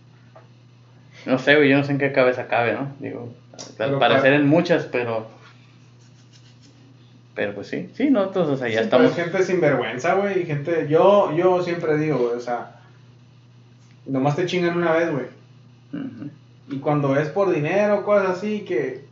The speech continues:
Speaker 2: poquillo, pues, digo, me salió barato, güey, saber quién es esa persona, pues.
Speaker 1: Simón.
Speaker 2: Ujú.
Speaker 1: Sí, sí, sí, sí.
Speaker 2: Mientras estás comiendo, güey,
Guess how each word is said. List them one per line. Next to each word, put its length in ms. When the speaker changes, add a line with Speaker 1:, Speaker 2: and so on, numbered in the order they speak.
Speaker 2:
poquillo, 500
pues, 260
digo, 220
me 140
salió 240
barato, 420
güey, 160
saber 280
quién 200
es 100
esa 200
persona, 360
pues. 180
Speaker 1:
Simón. 320
Speaker 2:
Ujú. 260
Speaker 1:
Sí, 180
sí, 200
sí, 140
sí. 120
Speaker 2:
Mientras 220
estás 180
comiendo, 500
güey, 260